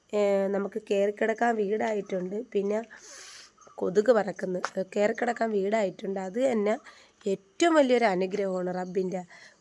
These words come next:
ഒരുപാട് പേര് YouTube ചാനൽ തുടങ്ങുന്നത് പല ആവശ്യത്തിലൂടെയാണ്. പിന്നെ നമുക്ക് ഏണിങ്സിൻ്റെ ഘട്ടം ഈ മാസം കിട്ടുമെന്നാണ് നമുക്ക് നിയമം ഇത് വന്നിരിക്കുന്നത്.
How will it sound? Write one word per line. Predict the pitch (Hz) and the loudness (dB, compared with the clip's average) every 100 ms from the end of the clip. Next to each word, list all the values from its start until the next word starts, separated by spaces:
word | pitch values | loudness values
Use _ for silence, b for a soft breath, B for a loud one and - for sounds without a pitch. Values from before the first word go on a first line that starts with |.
| - | -2
ഒരുപാട് | 233 254 262 277 | 2 6 6 4
പേര് | 240 220 214 | 2 0 0
YouTube | 208 185 214 202 | 0 0 -2 0
ചാനൽ | 208 202 202 | 0 0 0
തുടങ്ങുന്നത് | 202 208 190 190 196 196 202 | -2 -4 -4 -6 -6 -6 -4
പല | 190 202 196 | -4 -4 -6
ആവശ്യത്തിലൂടെയാണ്. | 185 185 180 196 - 196 190 185 180 180 202 b b b b | -6 -8 -8 -10 -8 -6 -6 -6 -8 -12 -16 b b b b
പിന്നെ | - 208 | -6 -2
നമുക്ക് | 208 208 220 | -2 -2 0
ഏണിങ്സിൻ്റെ | 202 202 208 202 220 208 220 | 2 2 2 0 -2 -2 -4
ഘട്ടം | 202 - 226 269 B B B _ | -8 -4 -4 -4 B B B _
ഈ | 196 208 | -4 0
മാസം | 214 208 226 | 2 0 -2
കിട്ടുമെന്നാണ് | 214 202 - 214 202 202 196 196 208 | -2 -4 -2 -2 0 0 -2 0 0
നമുക്ക് | 202 196 190 214 | 0 -2 -2 0
നിയമം | 196 196 220 240 214 - | 0 0 0 0 -2 -4
ഇത് | 202 202 | -4 0
വന്നിരിക്കുന്നത്. | 196 202 196 196 202 185 180 | 0 0 -2 -2 -4 -4 -6